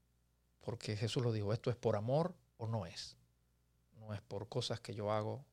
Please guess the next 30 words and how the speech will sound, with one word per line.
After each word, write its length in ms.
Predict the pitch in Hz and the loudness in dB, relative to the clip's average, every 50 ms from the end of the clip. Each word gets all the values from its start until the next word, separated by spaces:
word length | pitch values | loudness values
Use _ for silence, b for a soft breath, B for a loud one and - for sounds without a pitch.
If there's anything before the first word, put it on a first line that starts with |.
| _ _ | _ _
o 100 | 107 104 | -18 -14
dejo 300 | 104 113 113 - 110 104 | -12 -10 -8 -6 -4 -4
de 80 | 104 101 | -4 -4
hacer. 380 | 95 - - - - 80 - - - _ _ _ _ _ _ _ _ _ _ | -6 -6 -8 -8 -8 -8 -10 -12 -16 _ _ _ _ _ _ _ _ _ _
Tengo 160 | - 120 117 | -2 0 0
que 80 | 117 120 | 0 0
ser 140 | - 117 110 | -2 -2 -2
más 140 | 107 104 - | -4 -4 -6
consecuente". 680 | - 113 110 - - - - - - - - - - - - _ _ _ - | -6 -6 -6 -6 -6 -6 -8 -10 -10 -10 -12 -12 -12 -14 -16 _ _ _ -12
Nosotros 320 | 120 117 123 135 143 135 | -2 0 4 6 6 8
leemos 200 | 127 135 139 135 | 8 8 8 8
la 80 | 131 123 | 6 8
gente 220 | 123 135 135 - | 6 6 6 8
de 80 | 135 123 | 8 8
la 60 | 120 | 8
historia 280 | 120 - 139 127 127 123 | 6 6 6 8 8 8
de 40 | 127 | 6
la, 160 | 123 - - | 6 4 4
la 100 | 120 117 | 4 4
historia 280 | 110 - - 139 135 131 | 4 6 8 8 10 10
de 80 | 127 | 10
la 80 | 123 113 | 10 10
gente 240 | 123 131 135 - 127 | 8 6 6 6 6
de 80 | 120 113 | 6 6
la 100 | 113 110 | 6 6
Biblia. 460 | 120 135 147 156 165 170 170 175 175 B B B B B B B B B B B B B B B B B B - | 4 4 4 4 6 6 6 4 2 B B B B B B B B B B B B B B B B B B 6
Wow. 240 | - 104 - - - - _ _ _ _ _ _ _ _ _ - | 8 8 8 8 4 -4 _ _ _ _ _ _ _ _ _ 0
Eh, 1160 | 117 110 107 107 107 104 107 104 104 104 104 104 101 98 98 92 95 98 92 87 82 - - - _ _ _ _ _ _ _ _ _ _ - - | 4 6 6 6 6 6 6 4 4 4 4 2 2 2 0 0 0 0 -2 -2 -4 -6 -8 -12 _ _ _ _ _ _ _ _ _ _ -8 0
eran 680 | 113 110 120 127 123 120 113 110 110 101 101 101 - - | 4 6 8 8 8 8 6 6 4 2 0 -2 0 4
errores 520 | - 110 113 117 131 131 135 135 131 - | 4 6 8 10 12 12 12 10 8 6